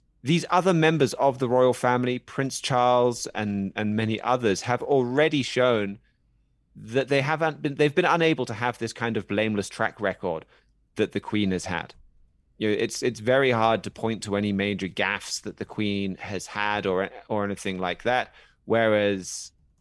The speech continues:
you know, it's easy to find them in Prince Charles and in his brother, Prince Andrew, and, and in some of, many of these other royals. So as these come, you can certainly see the royal family losing that popularity. I saw a, a, a good article this morning, I think it was in The National, just talking about how the Queen has represented this link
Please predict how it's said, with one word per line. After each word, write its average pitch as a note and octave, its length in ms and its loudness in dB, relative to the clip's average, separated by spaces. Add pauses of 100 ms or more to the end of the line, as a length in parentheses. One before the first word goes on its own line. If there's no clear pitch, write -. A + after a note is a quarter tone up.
(140)
you F#2+ 80 -8
know, E2+ 80 -8
it's F#2 160 -10
easy A2 260 -6
to - 80 -8
find F#2 320 -2
them F2 80 -4
in F2+ 120 -6
Prince F#2+ 260 -6
Charles E2+ 420 -2
and F2+ 100 -8
in F#2+ 60 -10
his F#2 180 -10
brother, F2+ 360 -2
Prince F#2+ 260 -4
Andrew, F2 500 -2
and, E2+ 140 -8
and F#2 140 -8
in F2 160 -6
some F#2+ 180 -6
of, F#2 140 -8
many G2 180 -4
of F2+ 80 -6
these F#2 180 -6
other F2+ 200 -4
royals. F#2+ 400 0
So A2 100 0
as B2+ 240 0
these C3 240 -2
come, C3 380 0 (320)
you A#2+ 120 0
can B2+ 120 0
certainly A#2 320 0
see A2+ 160 -4
the G#2 100 -2
royal G#2+ 240 2
family G#2 460 -2
losing G#2 640 0 (320)
that G2+ 300 -4
popularity. A2 760 0
I F2+ 240 -4
saw G#2+ 300 0
a, G2+ 80 4
a, G#2 400 -2
a G#2+ 60 -2
good A2 140 0
article A2+ 320 0
this G#2+ 200 -2
morning, A#2 240 0
I F2 40 -6
think G#2 160 -6
it - 40 -12
was F#2 160 -6
in G2 100 -2
The F#2+ 80 -2
National, G2 460 -2
just F#2 240 -8
talking A2+ 280 -2
about G2+ 220 0
how G#2+ 140 0
the G#2+ 80 -4
Queen C3+ 260 -2
has G2+ 160 -4
represented A2 600 -2
this G#2+ 180 -4
link A2 400 -2